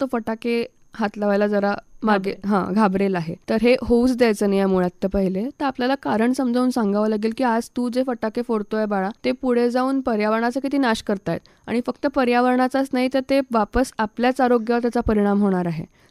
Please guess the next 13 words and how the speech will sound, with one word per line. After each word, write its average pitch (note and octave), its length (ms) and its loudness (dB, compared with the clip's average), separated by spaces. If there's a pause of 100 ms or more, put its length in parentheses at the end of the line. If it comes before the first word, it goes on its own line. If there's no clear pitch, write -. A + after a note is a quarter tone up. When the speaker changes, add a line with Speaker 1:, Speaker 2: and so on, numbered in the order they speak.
Speaker 1:
हे A#3 40 -2
Speaker 2:
हं. G3 60 -4
Speaker 1:
त्याला A#3 260 0 (140)
आधी G#3+ 280 0
समजावून A3+ 440 2
सांगावं G3 420 2
लागेल F3+ 320 0
आहे. F3 200 -8
फटाके A3+ 340 0
दिसायला A3 460 2
फार A3+ 300 4
सुंदर G#3+ 380 0
असतात, F3+ 340 -2